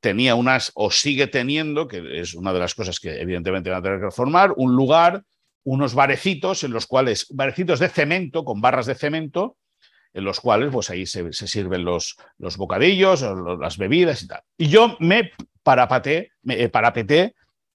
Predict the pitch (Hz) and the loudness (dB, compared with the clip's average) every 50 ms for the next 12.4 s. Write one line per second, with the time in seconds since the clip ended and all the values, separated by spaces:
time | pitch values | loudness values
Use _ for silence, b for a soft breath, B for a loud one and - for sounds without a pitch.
0 | _ - 113 123 117 123 123 - - 143 131 127 117 110 101 90 92 101 98 92 | _ -8 -4 -2 0 0 0 0 -2 -4 -2 -2 -2 -2 -4 -6 -8 -8 -6 -4
1 | 90 87 82 80 78 67 - - 80 82 90 92 92 98 92 92 95 87 85 85 | -4 -4 -4 -4 -6 -10 -12 -12 -6 -2 -2 -2 -2 -2 -4 -4 -4 -6 -8 -8
2 | 92 90 - - 110 101 127 123 - 196 190 185 190 208 214 190 - - - 113 | -10 -10 -10 -8 -4 0 0 0 2 2 2 4 4 4 2 2 -2 -8 -10 -12
3 | - - 101 107 127 165 202 185 220 196 147 - 139 123 104 - - 95 - 120 | -10 -8 -4 0 0 0 2 2 0 0 0 0 -2 -2 -2 -2 -4 -6 -2 0
4 | 120 123 123 131 131 131 147 208 214 - - 214 277 302 - _ _ _ _ _ | 0 2 2 2 2 2 2 2 2 2 2 0 0 0 -4 _ _ _ _ _
5 | _ _ _ _ _ _ _ - - 95 92 82 87 90 95 101 98 98 95 80 | _ _ _ _ _ _ _ -12 -10 -10 -8 -6 -6 -2 -2 0 0 -2 -4 -6
6 | 98 98 76 98 95 92 104 95 - 196 214 233 233 233 - 233 - - 101 92 | -8 -8 -6 -6 -6 -4 -6 -2 2 4 6 6 6 4 4 2 0 -4 -4 -2
7 | 85 113 131 160 143 - - - 117 117 127 143 147 139 120 139 185 220 202 151 | 2 2 2 2 2 0 -6 -4 -2 2 4 6 6 6 6 4 2 4 4 4
8 | 117 107 107 104 101 107 113 101 - - - 147 190 220 226 196 160 135 117 101 | 4 2 -2 -2 0 0 0 0 0 -2 2 2 4 2 2 0 -2 -4 -4 -6
9 | 104 98 - - 127 110 101 92 90 196 233 226 226 156 120 - - - _ - | -8 -10 -12 -12 -10 -6 -4 0 4 4 4 4 4 0 0 0 -2 -8 _ -20
10 | - _ _ _ _ _ _ _ _ _ _ _ - - 156 156 160 160 160 165 | -20 _ _ _ _ _ _ _ _ _ _ _ -4 0 2 4 4 4 4 6
11 | 185 226 247 - - 254 269 285 294 285 277 - - 185 190 - 220 190 175 180 | 6 4 4 4 6 6 6 6 6 4 -2 -6 -4 -2 0 0 0 0 0 0
12 | 233 247 - - 175 117 90 | 0 0 0 -2 -2 -4 -4